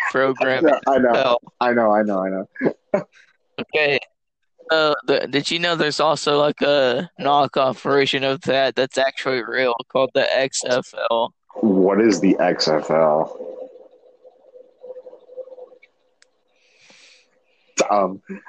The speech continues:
Speaker 1: I, I asked you a question. <laughs>
Speaker 2: It, it's like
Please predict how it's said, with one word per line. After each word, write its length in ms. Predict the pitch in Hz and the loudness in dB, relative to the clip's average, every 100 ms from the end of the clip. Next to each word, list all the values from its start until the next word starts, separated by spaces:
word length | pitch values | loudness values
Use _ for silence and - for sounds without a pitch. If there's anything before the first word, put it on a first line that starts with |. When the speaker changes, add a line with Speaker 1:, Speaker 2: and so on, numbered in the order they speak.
| 156 | -6
Speaker 1:
I, 120 | 104 - | -4 0
I 80 | 95 | 2
asked 260 | 95 104 - | 2 0 -2
you 60 | |
a 60 | 87 | -2
question. 380 | - 127 - 104 _ - _ _ | 0 -2 -4 -18 _ -20 _ _
<laughs> 120 | 180 - _ _ _ _ _ _ _ _ _ _ _ _ _ _ - - _ - | -8 -8 _ _ _ _ _ _ _ _ _ _ _ _ _ _ -20 -20 _ -4
Speaker 2:
It, 220 | 131 95 | 0 0
it's 180 | 151 - | 0 0
like 280 | 180 170 | 0 0